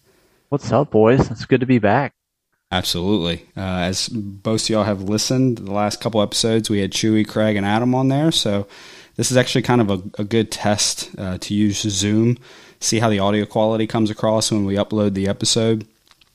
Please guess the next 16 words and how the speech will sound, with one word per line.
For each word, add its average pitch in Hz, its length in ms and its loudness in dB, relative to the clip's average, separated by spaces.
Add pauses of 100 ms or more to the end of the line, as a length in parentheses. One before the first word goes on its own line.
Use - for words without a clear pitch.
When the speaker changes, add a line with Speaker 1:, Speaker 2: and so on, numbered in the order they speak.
(180)
Speaker 2:
I'm 131 100 0
probably 120 340 4
gonna 110 140 6
be 104 300 4
using 104 460 2
Zoom 104 360 0
whenever 101 340 -2
I 98 180 0
invite 95 460 -6
some 110 160 -2
of 98 60 -2
the 95 100 -4
other 92 160 -4
members 131 340 4
on, 147 320 2
so 98 400 -2